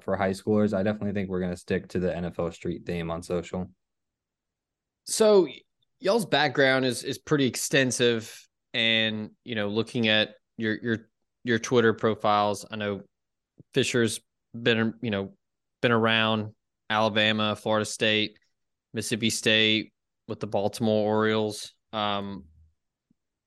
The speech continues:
Speaker 2: I, I know Zach Hughes, well, Florida State alum. Um, I, I don't know if you, um, did anything while you were there with that team, or you just went straight into Ole Miss. But, uh, what, what kind of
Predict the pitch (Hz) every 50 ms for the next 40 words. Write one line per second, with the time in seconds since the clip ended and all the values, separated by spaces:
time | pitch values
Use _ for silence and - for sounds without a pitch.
0 | _ _ _ - 117 98 - 113 110 107 107 104 104 104 95 - _ _ _ _
1 | _ _ _ _ _ _ _ _ _ - 135 127 120 113 110 - - 123 117 110
2 | 120 113 110 107 92 - _ _ _ _ - - 120 120 117 113 - - 123 117
3 | 113 110 110 110 110 110 110 107 107 107 _ _ _ _ _ _ _ _ _ -
4 | 107 104 104 80 101 110 82 - 113 117 110 101 95 110 110 110 110 107 - 117
5 | 113 110 110 - - _ _ _ _ _ _ _ _ _ _ - 120 123 120 120
6 | 117 117 120 117 - - _ - 139 123 113 151 151 147 151 147 147 139 131 -
7 | 143 139 139 139 135 131 135 135 135 135 139 131 123 131 131 131 127 120 113 117
8 | 110 110 - 117 107 110 110 - - 139 127 127 135 156 160 139 117 110 107 107
9 | 113 104 - - 110 98 - - - 120 117 113 110 104 - 98 85 113 110 110
10 | 113 117 117 113 113 - - - 110 113 - - - - _ _ _ _ _ -
11 | - 120 117 120 120 135 160 - 175 196 185 - 214 214 196 175 147 - - -